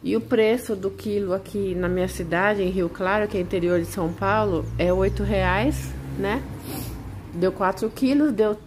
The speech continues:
é, um pouquinho mais de quatro quilos, então deu trinta e dois reais e trinta e cinco centavos, né? E o projeto da Cris eu achei muito bacana, além da gente tirar as latinhas, né, que nem é, às vezes a gente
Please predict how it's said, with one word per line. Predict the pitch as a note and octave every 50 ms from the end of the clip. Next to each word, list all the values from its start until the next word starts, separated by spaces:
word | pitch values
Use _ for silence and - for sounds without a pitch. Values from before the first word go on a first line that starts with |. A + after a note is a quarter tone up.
| - -
é, | - F3+ F3 E3+
um | F3+ F#3+
pouquinho | F#3 - A3+ - E4 E4+ F#4
mais | F4 D#4 C4 B3 G#3+
de | A3
quatro | A3 - G#3+ G#3+ G#3+ - A3
quilos, | - - - F3 D#3+ D#3 D#3 F3
então | F#3 F3+ - G3+ G3
deu | F#3+ F3+ F#3 F3+ F3 E3+ E3 E3 E3+ - - - - - - - - - - - - - - -
trinta | - A#3+ C#4+ E4+ F4+ F4 E4+ C4+
e | A#3 A3
dois | F#3 F3 F3+ E3+ D#3+ D#3 D#3+ E3 -
reais | E3+ E3+ D3+ C#3+ C#3 C#3 C#3 C#3 D3 F3+ A#3 C4 A#3+
e | A#3+
trinta | A3+ - A#3 A3+ A#3 B3 B3
e | B3
cinco | - B3 A3+ A3+ -
centavos, | - C4 C4 C#4+ C#4 - C#3+ G2+ - - - - -
né? | - F#3+ F#3+ G#3+ A3 - - - - - - - - - - - - - - -
E | A3+ B3 F4
o | E4+
projeto | - A3 G3+ F#3+ G3 F#3+ G3 D#3 D#3+ D#3 E3+
da | D3+ - B2+
Cris | - - - G#3+ A3 A3+ A#3 G#3+
eu | G#3+
achei | G3 G#3 G#3+ - A3 G3+
muito | A3 A3 C4 C4 C4
bacana, | A#3+ C4 C4 C4+ C4+ - G3+ D3+ C#3+ D#3+ D#3+
além | E3+ F#3 G3+ A3
da | A3 B3
gente | B3 A#3+ A3+ A3+ -
tirar | - - A3 G#3 F3+ F3 D#3+ E3 G3
as | G#3+ -
latinhas, | F3+ F3 E3 E3 - - - F#3+ A3 B3+ B3+ A#3+ A3+
né, | G3+ G3 G3+ G#3 -
que | -
nem | G3 F#3 E3+ E3 D#3+
é, | D#3 D#3+ -
às | - C#3+ E3+ E3 E3
vezes | F3+ F#3 F#3 F#3 F#3+
a | F#3+
gente | G3 G3 F3+ F3+ - F#3 F3 E3+